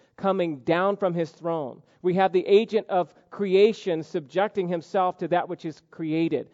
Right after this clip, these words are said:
We have the Lord of Lords becoming a servant. We have the mighty warrior, the Lord Jesus Christ, becoming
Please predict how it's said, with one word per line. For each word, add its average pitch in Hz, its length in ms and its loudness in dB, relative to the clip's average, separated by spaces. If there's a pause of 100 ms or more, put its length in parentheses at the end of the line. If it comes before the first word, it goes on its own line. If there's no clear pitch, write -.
(140)
We 185 140 4
have 196 200 4
the 180 100 0
Lord 202 240 2
of 185 120 -4
Lords 180 440 -2
becoming 180 440 -2
a 160 40 -4
servant. 190 540 -6
We 165 140 -4
have 190 180 2 (220)
the 175 100 2
mighty 202 400 2
warrior, 185 500 2 (380)
the 165 120 2
Lord 185 220 0
Jesus 175 380 -6
Christ, 170 480 -2
becoming 156 560 -4